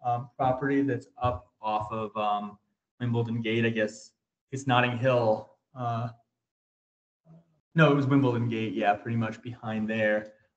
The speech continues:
Um, that had come to the commission early last year, but because it was a large enough solar project, um, it didn't, uh, it, it went right to the Connecticut Siting Council, and there was no,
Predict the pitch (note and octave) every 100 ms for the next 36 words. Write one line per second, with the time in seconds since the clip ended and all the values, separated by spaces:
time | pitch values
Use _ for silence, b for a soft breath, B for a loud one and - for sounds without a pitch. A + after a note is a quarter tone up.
0 | - A2 G#2 G2+ - - - - B2+ C3
1 | - B2+ C3 - - C#3 C3 B2+ B2 -
2 | B2+ - B2+ B2 - B2+ B2 A#2+ A#2+ A#2+
3 | - _ _ - C#3 B2+ B2+ B2 A#2 A2
4 | A2 - B2+ C3 B2+ C3 B2+ - - A#2+
5 | A2+ - B2 - B2+ B2 B2 B2+ A#2+ A#2
6 | A#2 A#2 A#2+ A#2+ - A#2+ B2 B2 B2+ B2
7 | B2+ B2 - - _ _ _ A#2+ A2+ A2
8 | G#2+ A2+ _ _ _ - A#2+ _ _ _
9 | _ B2+ A#2 A2+ G#2+ - A2 G#2 G2+ G2
10 | F#2+ _ _ _ B2 - - C#3+ D3 A#2+
11 | A2+ A#2 - A#2 A2+ A#2+ A2+ A#2 - A2+
12 | A2 B2 B2 B2 B2 B2+ B2 G#2+ G2 F#2+
13 | A#2 G#2+ G#2 F#2+ G2